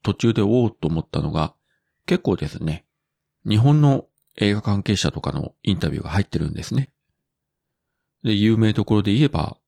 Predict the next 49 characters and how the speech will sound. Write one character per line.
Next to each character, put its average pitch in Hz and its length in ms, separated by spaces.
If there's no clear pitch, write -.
押 95 300
井 87 40
守 82 320
監 73 180
督。 - 300
ま 147 120
あ、 113 40
少 - 240
し - 180
前 117 240
の 92 120
作 - 260
品 90 180
な 80 140
の 73 120
で、 90 280
え 80 420
ー、 - 120
押 - 180
井 98 240
守 90 280
監 90 200
督 85 240
も 80 280
今 107 220
よ 87 60
り 80 120
は 73 240
だ 87 100
い 80 60
ぶ 87 220
若 82 260
い 76 60
で - 100
す。 - 180
こ - 120
れ 104 60
は 104 160
で 98 100
す - 140
ね、 87 160
世 107 160
の 101 280
東 113 220
西 92 160
を 87 80
問 104 220
わ 95 80
ず 85 340